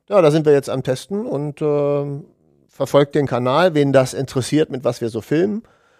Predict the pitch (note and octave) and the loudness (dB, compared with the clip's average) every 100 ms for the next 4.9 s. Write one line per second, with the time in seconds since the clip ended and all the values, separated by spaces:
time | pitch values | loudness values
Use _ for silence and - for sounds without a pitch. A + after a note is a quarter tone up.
0 | _ _ A2+ A#2 - E3+ F3+ D#3+ D3+ E3 | _ _ -8 -8 -2 0 2 0 0 2
1 | D#3 C3+ D#3+ D#3+ C#3+ D#3+ D#3 - C#3 C3 | 2 4 2 2 2 0 -4 -2 -4 -2
2 | B2 B2+ B2 A#2 B2 A2+ A#2 A#2+ A2 G2 | -4 -2 -2 -2 -2 0 2 2 0 -4
3 | F2 - G2+ A#2 A2+ G#2+ - G2 G2 G2 | -10 -4 -2 0 0 -4 -4 -6 -4 -2
4 | A#2+ C3 B2+ G2 - F#3+ G#3+ G#3+ | 0 0 -2 -6 -2 0 0 -4